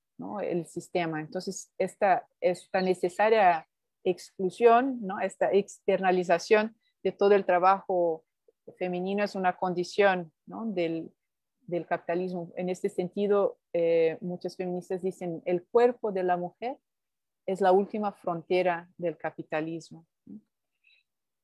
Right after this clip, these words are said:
Y bueno, para ya ir cerrando y dejando espacio para el diálogo,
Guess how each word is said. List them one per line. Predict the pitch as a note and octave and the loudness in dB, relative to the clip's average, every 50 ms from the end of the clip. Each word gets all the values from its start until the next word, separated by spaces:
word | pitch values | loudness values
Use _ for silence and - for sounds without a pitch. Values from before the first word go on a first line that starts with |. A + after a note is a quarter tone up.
| _ _ _ _ _ - | _ _ _ _ _ 2
Y | C4 B3+ | 4 8
bueno, | A#3 C4 B3 A#3 A3 G#3+ G#3 G#3 - - _ | 8 8 8 8 6 4 4 2 -2 -10 _
para | - A3 G#3 G#3 G#3+ | 6 6 8 8 8
ya | G#3 G#3 A3 G3+ | 6 6 6 6
ir | G#3+ A#3+ B3+ C4 C4 G#3+ G3+ F#3+ | 6 6 4 2 2 0 -2 -6
cerrando | - - G#3+ G3 F#3+ G#3 A3 A3+ | -6 -4 -4 0 0 0 0 2
y | A#3+ | 2
dejando | G3+ G3+ G3 - G#3 G#3 G#3 | 0 0 -2 -2 -6 -2 -2
espacio | G#3+ G#3 - - G#3 G#3 - A#3 A3 | -2 -2 0 0 0 0 -2 -6 -2
para | - G#3 G3+ | -2 0 0
el | F#3+ F#3 E3 | 0 -2 -2
diálogo, | F3+ F3+ F#3 F#3+ G3 G3 F#3+ F#3 F#3 F#3 G3+ G#3 | 0 2 4 4 4 2 -2 -2 -2 -6 -6 -8